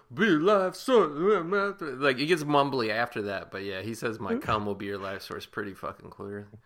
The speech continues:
Speaker 2: Well, it's gotta be, it's gotta be mumbly 'cause he's doing the Elvis voice, baby.
Speaker 1: Yeah, he does.
Speaker 2: She gets good head.
Speaker 1: American Nightmare was the one where he really went full Elvis, I think.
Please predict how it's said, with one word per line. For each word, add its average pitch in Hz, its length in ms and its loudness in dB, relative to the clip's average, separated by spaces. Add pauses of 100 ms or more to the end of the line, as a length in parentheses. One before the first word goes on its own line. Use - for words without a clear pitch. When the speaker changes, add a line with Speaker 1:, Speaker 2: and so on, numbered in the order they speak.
(280)
Speaker 2:
Well, 101 100 0
it's 101 100 -2
gotta 107 340 0
be, 104 280 4
it's 104 120 0
gotta 110 220 4
be 104 80 2
mumbly 104 400 2
'cause 104 140 0
he's 101 220 -2
doing 101 220 0
the 101 80 4
Elvis 104 300 2
voice, 101 300 0
baby. 101 300 0 (200)
Speaker 1:
Yeah, 104 360 -6 (120)
he 104 140 -8
does. 95 280 -10 (1200)
Speaker 2:
She 113 160 -2
gets 107 160 2
good 110 260 6
head. 131 220 6 (480)
Speaker 1:
American 151 520 0
Nightmare 110 360 0
was 104 140 -2
the 104 100 -4
one 98 160 -2
where 98 140 -2
he 101 100 0
really 101 340 -4
went 98 220 -14
full 95 300 -10
Elvis, 98 420 -12
I 101 60 -14
think. 101 340 -16